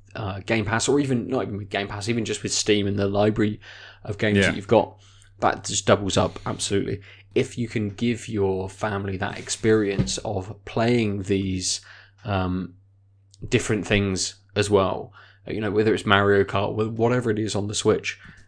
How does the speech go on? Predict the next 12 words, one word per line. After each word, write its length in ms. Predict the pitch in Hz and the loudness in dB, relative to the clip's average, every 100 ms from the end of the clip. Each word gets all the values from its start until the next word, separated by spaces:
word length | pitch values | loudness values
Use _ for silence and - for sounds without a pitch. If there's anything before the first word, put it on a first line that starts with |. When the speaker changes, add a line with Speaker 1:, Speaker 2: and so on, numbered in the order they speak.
| _ | _
Speaker 1:
absolutely. 720 | 117 - - 98 104 - - - | 0 0 -2 0 -2 -4 -12 -12
I 160 | - | -12
think 200 | 113 - | -12 -12
that 160 | 101 - | -10 -10
is, 360 | - - - - - - | -8 -10 -10 -16 -20 -12
is 200 | 113 - | -12 -4
definitely 420 | 117 104 - 101 | -4 -4 -6 -6
something 440 | - 95 85 95 | -4 -4 -4 -6
to, 520 | 92 - 98 92 92 - _ - - | -4 -2 -2 -2 -4 -10 _ -14 -8
um, 340 | 92 90 92 - - _ _ _ _ - | -6 -6 -10 -16 -20 _ _ _ _ -6
to 140 | 110 | 4
push 460 | - 117 101 - | 8 8 8 -2